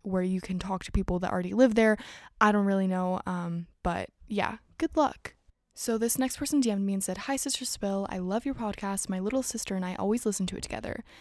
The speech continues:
So I have a bit of a different situation because I never officially dated the, the guy I'm talking about, but he was a really toxic person.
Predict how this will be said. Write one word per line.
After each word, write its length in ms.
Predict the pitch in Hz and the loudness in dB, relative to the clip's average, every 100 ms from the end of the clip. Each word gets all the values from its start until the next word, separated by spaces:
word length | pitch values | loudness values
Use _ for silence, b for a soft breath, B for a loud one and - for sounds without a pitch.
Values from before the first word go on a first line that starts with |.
| B - | B 0
So 100 | 226 | 4
I 60 | |
have 80 | 208 | 6
a 20 | |
bit 140 | 196 254 | 6 4
of 80 | 254 | 4
a 40 | |
different 280 | 208 214 226 | 0 -2 -4
situation 420 | - 214 185 190 | -2 0 0 -2
because 180 | 190 190 | -2 -2
I 60 | |
never 240 | 190 220 302 | 0 2 0
officially 340 | 277 247 233 | 0 -2 -2
dated 300 | 196 175 196 | -2 -2 -4
the, 140 | 185 185 - | -4 -6 -4
the 80 | - | 0
guy 200 | 190 185 | 2 4
I'm 120 | 185 | 2
talking 380 | 185 175 - 220 | 2 0 0 0
about, 260 | 220 233 226 | 2 0 -2
but 120 | 233 | -4
he 100 | - | -2
was 120 | 202 | 0
a 60 | 190 | 0
really 320 | 185 220 254 | 2 2 0
toxic 480 | - 185 196 - - | -2 -6 -6 -10 -8
person. 460 | - 180 - - | -6 -4 -4 -6